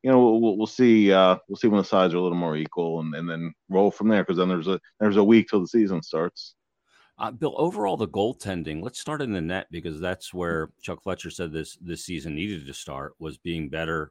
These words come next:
Speaker 2: from your own crease out. Uh, Martin Jones in the game against the Islanders, I thought, despite the fact he gave up three goals, I thought he played really well. Carter, once again, both the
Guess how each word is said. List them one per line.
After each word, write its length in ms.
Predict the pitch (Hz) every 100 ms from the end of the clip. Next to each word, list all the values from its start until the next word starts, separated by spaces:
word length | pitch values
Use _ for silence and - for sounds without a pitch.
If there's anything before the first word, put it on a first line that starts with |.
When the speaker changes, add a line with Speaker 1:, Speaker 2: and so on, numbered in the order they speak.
| _
Speaker 2:
from 260 | 87 78
your 220 | 76 76 85
own 140 | 85
crease 340 | - 87 71
out. 320 | 82 92 71 - _ _ _ _ -
Uh, 140 | 78 -
Martin 400 | 90 104 107 90
Jones 340 | 92 98 98
in 60 | 92
the 60 |
game 220 | 80 87 90
against 260 | 85 80
the 100 | 90
Islanders, 600 | 78 82 87 92 104 104 -
I 100 | 80
thought, 300 | 82 104 92 - _ 87
despite 320 | 82 90 92
the 60 | 90
fact 220 | 90 80
he 40 |
gave 160 | 82 82
up 140 | 80
three 200 | 82 82
goals, 300 | 80 92 80 -
I 80 | 95
thought 240 | - 131 110
he 80 |
played 260 | 82 95 95
really 360 | 71 82 98 80
well. 440 | 69 80 78 60 _ _ _ _
Carter, 520 | - 92 90 95 110 110 _ _ 95
once 240 | 92 -
again, 420 | 85 90 101 76 - -
both 260 | 98 110 -
the 180 | 95